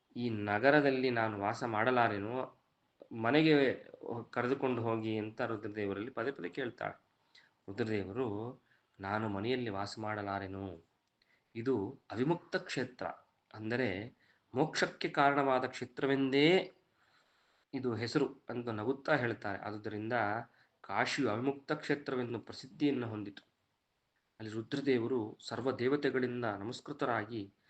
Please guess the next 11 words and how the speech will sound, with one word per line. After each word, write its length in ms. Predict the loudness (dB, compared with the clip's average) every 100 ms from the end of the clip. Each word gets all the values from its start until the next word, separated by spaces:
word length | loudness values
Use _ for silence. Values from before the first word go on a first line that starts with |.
| _ _ _ -4
ಪಾರ್ವತಿ 400 | -2 2 2 4
ದೇವಿಯರಿಂದ 560 | 4 4 2 0 -4
ಸಹಿತರಾಗಿ 840 | -4 -2 -4 -2 -2 -2 -2 -6
ಮೂರು 600 | -8 -10 0 4 6 8 10
ಯುಗಗಳಲ್ಲಿಯೂ 920 | 10 8 8 8 6 6 6 6 2 -4 _ _ _ -14
ವಾಸ 160 | -4
ಮಾಡುವರು. 400 | 0 2 0 -6 _ _ _ _ _ _ _
ಕಲಿಯುಗದಲ್ಲಿ 920 | 0 4 6 6 4 2 2 0 -4 _ _ _ _
ಮೂವತ್ತಾರು 720 | -6 0 0 -2 0 2 4 2
ಸಾವಿರ 380 | 0 0 2
ವರ್ಷ 280 | 0 -2 -2